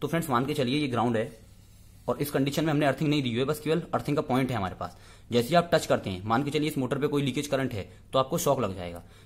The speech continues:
लेकिन अगर मैं क्या करूं, यहां से मोटर की बॉडी से अर्थिंग पे कनेक्शन कर दें ग्राउंड पे, उस कंडीशन में अगर इससे कोई पहले से फॉल्ट करंट है और आप टच करेंगे इसको, तो क्या होगा, करंट आपकी बॉडी में नहीं आके डायरेक्ट करंट यहां से ग्राउंड पे पहुंच जाएगा, क्योंकि जो ग्राउंड का पोटेंशियल ज़ीरो,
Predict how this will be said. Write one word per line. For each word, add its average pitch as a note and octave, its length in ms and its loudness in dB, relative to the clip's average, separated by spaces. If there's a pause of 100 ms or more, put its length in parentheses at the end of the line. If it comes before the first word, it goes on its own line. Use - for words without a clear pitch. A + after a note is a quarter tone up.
(100)
लेकिन C3 220 2
अगर E3+ 140 4
मैं E3+ 100 2
क्या D#3 120 2
करूं, D3+ 180 2 (640)
यहां B2 200 2
से - 300 -2
मोटर C3 260 2
की D#3 120 -2 (200)
बॉडी A#2+ 280 2
से A2 180 -2 (800)
अर्थिंग C3 280 4
पे F3 60 -2
कनेक्शन D3+ 340 0
कर A2 140 0
दें F#2+ 120 -4 (160)
ग्राउंड A#2+ 300 0
पे, E2 140 -8 (340)
उस E3+ 140 -2
कंडीशन D3 320 2
में E3 80 0
अगर D#3 140 2
इससे - 180 -4
कोई D#3 160 -2
पहले A#2 220 0
से A#2+ 100 -2
फॉल्ट B2 260 0
करंट C3 240 2
है G2 100 -2
और - 140 2
आप C3 180 4
टच C3+ 140 0
करेंगे A#2 280 4
इसको, F#2 260 -4 (520)
तो D#3 60 0
क्या D3+ 140 2
होगा, C#3+ 260 4 (640)
करंट D3 200 2
आपकी C#3+ 200 2
बॉडी B2+ 200 6
में D#3+ 80 4
नहीं D#3 140 4
आके C#3 280 0 (200)
डायरेक्ट - 380 2
करंट C3+ 220 2
यहां G#2+ 140 0
से D#3 140 -6
ग्राउंड B2 280 0
पे C#3+ 60 0
पहुंच G2 200 -2
जाएगा, G#2 180 -2
क्योंकि C#3+ 200 -4
जो C#3 80 0
ग्राउंड A#2+ 260 2
का D#3 60 2
पोटेंशियल B2 360 -2
ज़ीरो, A#2 280 -4